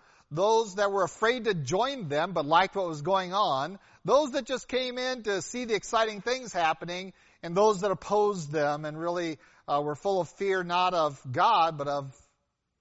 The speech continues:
the enemies of Christ. And so this kind of, after a discipline issue where you have Ananias and Sapphira dying,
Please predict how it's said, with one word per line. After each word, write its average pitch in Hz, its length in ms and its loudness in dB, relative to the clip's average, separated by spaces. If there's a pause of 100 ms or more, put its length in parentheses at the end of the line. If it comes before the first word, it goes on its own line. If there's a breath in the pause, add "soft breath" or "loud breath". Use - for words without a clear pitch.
(840)
the 131 220 -10
enemies 175 380 -6
of 107 100 -20
Christ. 110 540 -4 (460 soft breath)
And 160 100 -8
so 202 340 0 (220 soft breath)
this 220 200 0
kind 214 320 -4
of, 185 180 2 (200)
after 175 320 0
a 165 200 4
discipline 190 680 -2
issue 190 400 -2
where 165 140 0
you 165 160 -2
have 170 320 0
Ananias 170 600 -2
and 147 100 -10
Sapphira 170 280 2
dying, 180 440 2